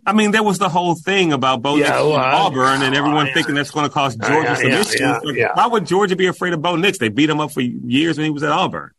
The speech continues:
Speaker 2: All right, now po-, folks have to hear this thing from you twice.
Speaker 1: <laughs> Right. My apologies,
Speaker 2: Fine.
Speaker 1: everyone. <laughs>
Speaker 2: Uh, he laughed, the governor laughed, everybody will listen to that. But it's a good interview,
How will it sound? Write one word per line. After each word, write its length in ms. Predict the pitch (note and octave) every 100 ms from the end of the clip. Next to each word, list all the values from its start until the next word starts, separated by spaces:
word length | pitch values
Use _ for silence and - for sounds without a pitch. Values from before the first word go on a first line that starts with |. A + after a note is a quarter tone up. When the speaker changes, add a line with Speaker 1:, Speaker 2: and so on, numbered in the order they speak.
| -
Speaker 2:
All 80 | G2+
right, 100 | G2+
now 160 | F2+ F2+
po-, 240 | - F2
folks 280 | - F#2 E2+
have 160 | F2+ E2
to 100 | E2+
hear 180 | F2 F2
this 260 | F2 D#2+ -
thing 180 | F#2+
from 180 | E2 F#2
you 140 | F2+ G#2
twice. 540 | - F3+ - - - _ B3
Speaker 1:
<laughs> 40 | A3 - G3+ - C4+ - - D#3+ -
Right. 180 | C3+ - _ -
My 160 | - A2+
apologies, 540 | A2+ A#2+ G#2+ F2+ -
Speaker 2:
Fine. 80 | -
Speaker 1:
everyone. 360 | - F#2+ G2 G#2 -
<laughs> 100 | - F3 -
Speaker 2:
Uh, 180 | - D#2
he 200 | F#2 G#2
laughed, 480 | E2 F2 F#2 F#2 -
the 60 |
governor 340 | F#2 F2 F2+ D2+
laughed, 380 | E2 E2+ E2
everybody 320 | B2 A2 F2+ E2
will 80 |
listen 220 | E2 D#2 -
to 80 | D#2
that. 80 |
But 120 | D2 F2+
it's 120 | F2
a 60 |
good 180 | A2+ F3+
interview, 480 | C#3+ C#3 G#2 F#2 F#2